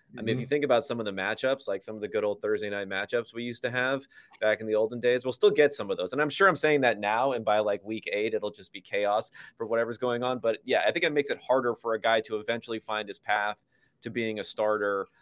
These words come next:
Speaker 1: um, from the second round or third round or, or someplace like that. Um, it's really kind of first round or bust for most of these guys, unless you wanna just occupy a, a bench spot for a while.
Speaker 2: Yeah, what's interesting in this class from a fantasy perspective in Superflex leagues, it seems like people are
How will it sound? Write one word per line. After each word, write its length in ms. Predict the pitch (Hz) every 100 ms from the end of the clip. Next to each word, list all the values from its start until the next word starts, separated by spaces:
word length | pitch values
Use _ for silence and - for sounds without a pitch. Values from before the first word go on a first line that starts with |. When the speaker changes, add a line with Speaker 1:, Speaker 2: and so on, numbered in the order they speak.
| _ _ -
Speaker 1:
um, 260 | 98 95
from 180 | - 110
the 80 | 101
second 300 | - 104 98
round 280 | 98 98 98
or 60 |
third 320 | 95 107 101 92
round 380 | 98 98 98
or, 100 | 95
or 100 | -
someplace 340 | 98 101 101 95
like 160 | 92 -
that. 340 | 98 95 90 -
Um, 380 | 90 87 87 90 -
it's 160 | 107
really 240 | 123 117 98
kind 160 | 101
of 80 | 92
first 240 | 107 95
round 160 | 98 92
or 80 | 87
bust 460 | - 101 95 - -
for 80 | 95
most 180 | 98 -
of 40 |
these 140 | 101
guys, 220 | 90 95 95
unless 240 | 98 92
you 60 | 98
wanna 160 | 95
just 180 | 92 95 -
occupy 500 | 95 98 95 92 90
a, 140 | 85 -
a 80 |
bench 220 | 90 90 90
spot 300 | - 82 -
for 120 | 87
a 60 | 82
while. 280 | 82 87 - _ _ _ _ _ _
Speaker 2:
Yeah, 80 | 165
what's 180 | 170 190
interesting 440 | - 311 - 208
in 60 | 170
this 140 | 160
class 280 | - 147 -
from 80 | 135
a 80 | 117
fantasy 340 | 131 147 143
perspective 460 | 139 120 131 - -
in 80 | 113
Superflex 420 | 151 147 135 -
leagues, 180 | 127 120
it 100 | 120
seems 300 | 151 196 247
like 180 | 208 -
people 380 | 175 175 151
are 440 | 147 135 131 127